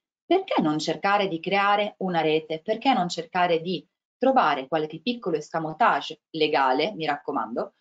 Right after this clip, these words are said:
per cercare di entrare in contatto con la persona alla quale scriviamo? Eh, farò un esempio così. Allora, io devo scrivere una mail al professor Lini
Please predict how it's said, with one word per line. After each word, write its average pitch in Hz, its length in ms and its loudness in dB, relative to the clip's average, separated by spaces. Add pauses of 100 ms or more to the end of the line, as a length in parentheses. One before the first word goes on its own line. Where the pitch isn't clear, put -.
(200)
per 247 200 2
cercare 269 520 0
di 226 80 0
entrare 196 420 -2
in 156 100 -8
contatto 269 680 -2
con 143 220 0
la 160 100 -4
persona 160 480 -4
alla 190 240 0
quale 139 240 -2
scriviamo? 131 760 -4 (520)
Eh, 175 400 2
farò 180 320 4
un 180 120 0
esempio 151 440 0
così. 151 260 -4
Allora, 147 440 0
io 160 200 4
devo 156 260 2
scrivere 165 540 -2
una 156 220 -2
mail 170 420 -2 (360)
al 180 240 2
professor 160 1000 0 (360)
Lini 202 520 0